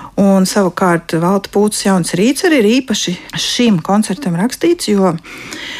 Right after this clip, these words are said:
koncerts iesāksies ar Valta Pūces rīta gaismā. Un šis ir tā kā atsauce uz šo skaņdarbu, lai mēs būtu tā kā noslēguši apli un varam atkal iet tālāk. Es domāju, tur vajag nākt klausīties un skatīties, lai sajustu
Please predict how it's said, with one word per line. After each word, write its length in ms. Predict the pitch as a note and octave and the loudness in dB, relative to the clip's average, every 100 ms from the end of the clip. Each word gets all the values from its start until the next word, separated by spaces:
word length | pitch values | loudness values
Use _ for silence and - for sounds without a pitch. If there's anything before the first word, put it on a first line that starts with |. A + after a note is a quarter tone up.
| - - - | -14 -8 0
koncerts 380 | D4+ E4 C4 A#3+ | 0 0 0 0
iesāksies 540 | B3 A#3+ - G3 F#3+ | 2 0 0 -2 0
ar 60 | F#3+ | 0
Valta 240 | G#3 A3 | 0 0
Pūces 320 | - G3 G#3+ - | 0 -2 0 0
rīta 220 | G#3+ G#3 F3 | 0 0 0
gaismā. 420 | D3+ E3 G#3+ B3+ - - - - - | -2 0 2 0 -2 -16 -20 -20 -6
Un 140 | - G#3 | 0 0
šis 220 | C4+ D#4 | 2 0
ir 80 | A3+ | 0
tā 140 | - G3 | 0 0
kā 140 | G3+ D4+ | 2 0
atsauce 420 | - A3 E3+ - | 0 0 0 -2
uz 60 | G3 | -4
šo 140 | F#3+ E3+ | -2 -2
skaņdarbu, 540 | A#3+ C4+ A#3 F3 F3 | 2 2 2 0 -4
lai 140 | F3+ F3+ | -4 -2
mēs 160 | F#3+ | -2
būtu 220 | G3+ F#3+ G#3+ | -2 -2 -2
tā 40 | |
kā 100 | G#3+ F#3 | 0 2
noslēguši 640 | A3+ - E4 C#4+ B3 - B3+ | 2 4 2 2 0 2 0
apli 320 | D4+ D#4+ D4+ - | 0 0 0 -2
un 160 | - F3+ | -4 -2
varam 300 | G3 G#3 F#3+ | 0 0 0
atkal 320 | B3+ - F#3+ | -2 -2 -2
iet 300 | F#3+ G#3+ - - - - - - | 0 -2 -4 -20 -20 -18 -18 -8
tālāk. 480 | - A#3 G3+ F3 E3 - - - - - | 0 2 4 2 0 -6 -18 -20 -10 -2
Es 160 | G3+ - | -2 0
domāju, 320 | G#3 G#3 F3 | 2 2 0
tur 140 | G3 | 0
vajag 220 | G3+ F#3 E3 - - - | 0 0 -2 -6 -16 -4
nākt 300 | F#3+ G#3+ G#3+ - - - | 0 0 -2 -12 -14 -4
klausīties 640 | G3+ A3+ A#3+ F#3+ F#3 - | 0 2 0 0 0 -2
un 80 | E3 | -4
skatīties, 840 | - B3+ C4 G#3 G3+ F3+ F3+ - - | 0 0 2 0 2 0 0 -6 -2
lai 300 | F#3+ E3+ F3 | 2 2 2
sajustu 480 | - A#3+ F#3+ - | 2 2 2 -2